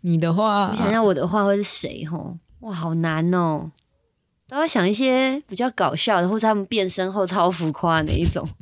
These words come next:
Speaker 1: 可是，哦，你们之前不是有拍过一支影片，就是在戴他们那个啊，
Speaker 2: 戴什么？
Speaker 1: 二次元假发。
Speaker 2: 哦，对啊。
Speaker 1: 就蛮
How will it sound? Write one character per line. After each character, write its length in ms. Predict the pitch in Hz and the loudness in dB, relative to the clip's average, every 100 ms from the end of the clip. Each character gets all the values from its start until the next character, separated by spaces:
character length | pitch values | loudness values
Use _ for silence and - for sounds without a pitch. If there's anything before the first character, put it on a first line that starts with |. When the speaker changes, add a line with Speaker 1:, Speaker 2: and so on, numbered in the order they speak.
| - - - - - | -20 -20 -20 -14 -6
Speaker 1:
可 60 | |
是， 60 | 466 | 2
哦， 100 | 285 | 8
你 80 | 220 | 8
们 100 | 214 | 8
之 120 | 359 | 4
前 80 | 226 | 4
不 60 | |
是 60 | 233 | 4
有 60 | |
拍 180 | 185 214 | 4 4
过 140 | 220 226 | 6 6
一 40 | |
支 100 | 220 | 6
影 100 | 170 - | 0 2
片， 280 | 190 143 | 0 0
就 120 | 180 226 | 0 0
是 160 | 240 | 2
在 120 | 240 | 0
戴 220 | 220 220 202 | 2 4 4
他 140 | 196 | 4
们 160 | 170 170 | 4 4
那 100 | 170 | 2
个 140 | 151 | 0
啊， 140 | 131 147 - | -4 -8 -8
Speaker 2:
戴 140 | 208 | -4
什 80 | 175 | -2
么？ 80 | 170 | 0
Speaker 1:
二 80 | 220 | 0
次 140 | 214 | 4
元 140 | 175 160 | 4 4
假 200 | 139 143 | 2 0
发。 340 | 147 - 170 _ _ _ - | -2 -6 -12 _ _ _ -10
Speaker 2:
哦， 120 | 202 | 0
对 220 | 285 269 | 4 8
啊。 80 | 233 | 10
Speaker 1:
就 60 | 220 | 12
蛮 240 | 214 | 12